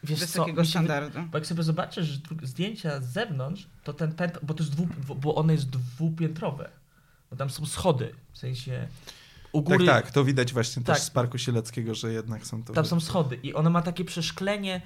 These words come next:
Speaker 1: y, okrągłe i parę bu-, ta, to, ta pracownia zbudowała też parę, parę bu-, budynków na, w pierwszych etapach mieszka-, mie-, miasteczka Wilanów. Tam są takie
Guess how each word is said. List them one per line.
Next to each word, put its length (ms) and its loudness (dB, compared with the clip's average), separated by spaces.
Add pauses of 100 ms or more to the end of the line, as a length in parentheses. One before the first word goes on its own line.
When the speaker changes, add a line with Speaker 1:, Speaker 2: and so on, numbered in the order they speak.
(360)
Speaker 1:
y, 500 -4
okrągłe 420 0
i 80 -10
parę 220 -2
bu-, 260 -2 (240)
ta, 120 -2
to, 200 -2
ta 240 0
pracownia 400 -2
zbudowała 400 0
też 160 -10
parę, 240 -2 (200)
parę 220 0 (280)
bu-, 80 -10
budynków 580 -4
na, 320 -6 (260)
w 100 -20
pierwszych 360 2
etapach 320 0
mieszka-, 260 0
mie-, 380 -2
miasteczka 440 -2
Wilanów. 380 0
Tam 120 -8
są 100 -8
takie 200 -12